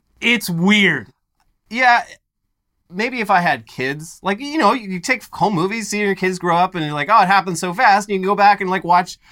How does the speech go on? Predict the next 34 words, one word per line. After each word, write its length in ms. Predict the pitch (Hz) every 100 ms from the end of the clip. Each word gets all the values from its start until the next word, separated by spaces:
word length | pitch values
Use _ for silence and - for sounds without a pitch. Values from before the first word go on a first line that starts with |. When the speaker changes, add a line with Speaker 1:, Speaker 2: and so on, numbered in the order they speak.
| _ -
Speaker 2:
a 120 | 151
video 360 | 160 170 202 190
Speaker 1:
Oh. 40 |
Speaker 2:
of, 80 | 180
like, 180 | 180 175
your 100 | 180
kid 240 | 196 185
taking 240 | 190 185 190
his 120 | 180
first 260 | 190 185
steps 340 | 190 202 359 226
Speaker 1:
Yeah, 20 |
Speaker 2:
in 40 | 190
Speaker 1:
yeah. 100 | 208
Speaker 2:
three 180 | 220 226
D. 240 | 233 165
Speaker 1:
When 160 | 214 226
Speaker 2:
Like, 0 |
Speaker 1:
they're 80 | 233
a 100 | 214
Speaker 2:
that'd 60 | 196 247
be 60 |
nice. 140 | 294 240
Speaker 1:
teenager 300 | 202 160 190
and 120 | 190
they're 140 | 185
cussing 460 | 180 - 233 220 190
back 300 | 208 226 208
at 120 | 180
Speaker 2:
Yeah. 340 | 214 180 117
Speaker 1:
you, 60 | 104 196
giving 220 | 220 214
you 120 | 190
lip, 280 | 185 262